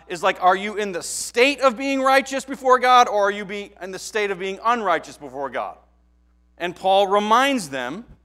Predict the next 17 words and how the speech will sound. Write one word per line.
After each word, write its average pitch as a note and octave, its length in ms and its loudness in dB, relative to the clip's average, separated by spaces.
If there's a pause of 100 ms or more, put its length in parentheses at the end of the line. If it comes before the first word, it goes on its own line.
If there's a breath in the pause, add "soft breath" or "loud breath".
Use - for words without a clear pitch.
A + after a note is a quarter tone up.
(440)
that G3+ 180 2
the G#3+ 80 0
way A3 680 2
that G#3+ 180 0
you G#3+ 140 -8
get B3 260 -4
into B3 400 -8
the F#3+ 140 -6
state C#4 580 -4
of G#3 180 -8
being A3 260 -8
justified, F#3 800 0 (200 loud breath)
you B3 220 -6
didn't C4+ 340 -6
get A#3+ 220 0
in C#4 340 -4
there G3 400 0